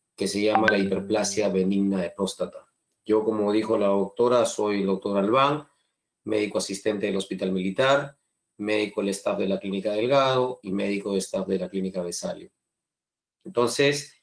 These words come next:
vamos a, a conversar más que, más que, eh, digo yo, más que, que dictar una charla aburrida, porque el doctor tiene ochenta diapositivas y va a ser bien aburrido.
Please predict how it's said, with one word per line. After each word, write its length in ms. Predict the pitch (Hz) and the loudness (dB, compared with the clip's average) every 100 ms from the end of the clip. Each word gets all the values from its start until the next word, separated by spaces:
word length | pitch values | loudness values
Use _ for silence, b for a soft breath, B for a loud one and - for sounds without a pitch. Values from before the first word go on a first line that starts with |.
| _ _ _ - | _ _ _ -2
vamos 380 | 131 151 175 170 | 2 6 4 4
a, 400 | 156 113 107 110 | 4 4 2 0
a 100 | 107 | 0
conversar 840 | 110 104 101 110 - 120 165 - - | 0 -2 -4 -2 2 4 4 -2 -6
más 460 | 120 127 139 - - | -2 2 2 0 -2
que, 680 | 151 143 107 95 87 - _ _ - - | 2 2 2 0 -2 -12 _ _ -12 -4
más 340 | 120 127 - | -2 -2 -4
que, 1300 | - 127 110 101 95 95 92 92 95 92 92 90 95 _ _ _ _ _ _ _ - | 0 4 4 2 -2 -2 -6 -6 -8 -10 -12 -16 -20 _ _ _ _ _ _ _ -8
eh, 720 | 101 98 95 - - - _ _ _ _ _ _ _ - | -6 -6 -8 -10 -14 -18 _ _ _ _ _ _ _ -8
digo 340 | 98 123 120 | 0 4 6
yo, 180 | 120 127 | 6 4
más 240 | 117 127 | 2 -2
que, 300 | - 131 98 | -2 0 0
que 100 | - 101 | 0 -2
dictar 300 | 95 117 123 | 0 2 2
una 180 | 120 | 2
charla 360 | - 123 120 123 | 0 0 2 2
aburrida, 960 | 110 95 104 135 131 120 117 123 - - | 2 2 0 2 4 6 6 2 -2 -14
porque 240 | 95 101 | -12 -6
el 100 | 95 | -4
doctor 440 | 95 92 120 117 - | -4 0 2 2 0
tiene 280 | 117 117 | 0 2
ochenta 460 | 110 107 131 123 123 | 2 0 -2 2 4
diapositivas 880 | 117 104 107 98 101 143 131 127 123 | 4 4 0 -4 -6 0 4 4 2
y 60 | 101 | 0
va 120 | 110 | 0
a 20 | |
ser 200 | 110 110 | 2 0
bien 200 | 113 117 | 0 0
aburrido. 800 | 117 113 131 151 131 120 120 - | 2 2 4 4 6 6 4 0